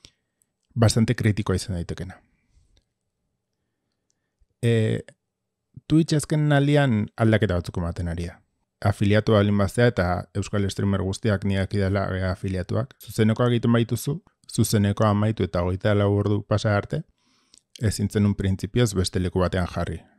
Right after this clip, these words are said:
Ze beste leku batean jartzen bazenun, zure kanala itxi zezaketen, ez betetzeagatik akordio. Kendu dute. Edo, bueno, ez dakit kendu duten, baino, e, kentzekotan dira, orduan ez badute kendu oraindik, pues kenduko dute laster.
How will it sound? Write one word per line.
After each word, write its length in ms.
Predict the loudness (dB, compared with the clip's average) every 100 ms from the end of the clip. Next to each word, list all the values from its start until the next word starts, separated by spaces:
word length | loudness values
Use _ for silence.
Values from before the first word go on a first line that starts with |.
| _
Ze 240 | -8 -2 -2
beste 220 | -2 -2
leku 160 | -2 -2
batean 200 | -2 -2
jartzen 360 | -4 -2 0
bazenun, 400 | 0 2 0 0 -4 -6
zure 220 | -4 -2
kanala 340 | -2 0 -2
itxi 180 | -4 -6
zezaketen, 600 | -8 -8 -8 -6 -4 -6 -8
ez 400 | -6 -4 -6 -8 -6
betetzeagatik 680 | -4 -2 -2 -2 -4 -4 -6
akordio. 440 | -8 -10 -10 -14 _ _ _ _ _ _ _ _ _ _ _ _ _
Kendu 220 | 2 2 2
dute. 180 | -4 -14 _ _
Edo, 240 | 0 4 4
bueno, 240 | 2 -2 0
ez 100 | 2
dakit 220 | 2 2
kendu 220 | 2 2
duten, 300 | 2 0 -4 -8 _ 2
baino, 720 | 4 4 4 2 0 -2 -6 _
e, 220 | 0 0
kentzekotan 560 | 2 0 2 -2 -2 -4
dira, 160 | -2 -2
orduan 320 | 0 -2 -2 -2
ez 100 | -2
badute 280 | 0 0 0
kendu 220 | 0 2 2
oraindik, 300 | 4 2 -2
pues 120 | -8
kenduko 320 | -6 -4 -4
dute 140 | -4 -6
laster. 320 | -6 -12